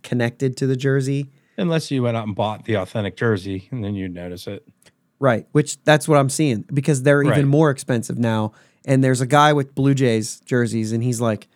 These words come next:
Speaker 1: "My authentic jersey from two years ago might be better than this new one." And he's sending it back because it costs four times the price. <laughs>
Speaker 2: Yeah.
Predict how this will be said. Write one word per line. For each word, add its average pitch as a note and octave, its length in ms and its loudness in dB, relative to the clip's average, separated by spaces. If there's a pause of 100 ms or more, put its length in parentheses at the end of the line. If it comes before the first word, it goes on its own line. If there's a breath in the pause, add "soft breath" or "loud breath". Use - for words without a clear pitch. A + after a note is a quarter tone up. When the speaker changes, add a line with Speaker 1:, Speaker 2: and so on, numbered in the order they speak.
(280)
Speaker 1:
"My D3 240 4
authentic E3+ 360 2
jersey D3+ 320 0
from C3+ 200 -4
two D#3 120 -2
years C3+ 280 0
ago A2+ 340 0 (300 soft breath)
might C#3+ 340 2
be C#3 140 -2
better A#2+ 300 2
than A2+ 160 0
this A2+ 200 -2
new G#2+ 160 -2
one." G2 220 -8 (140)
And C3 120 2
he's A#2+ 120 0
sending E3 300 2
it B2+ 120 -2
back D#3+ 260 2
because C3 280 -2
it B2+ 100 -4
costs B2 360 -2
four D3 240 0
times B2 320 -2
the - 60 -16
price. - 440 -4
<laughs> C3 60 -2 (640 soft breath)
Speaker 2:
Yeah. G2+ 200 -10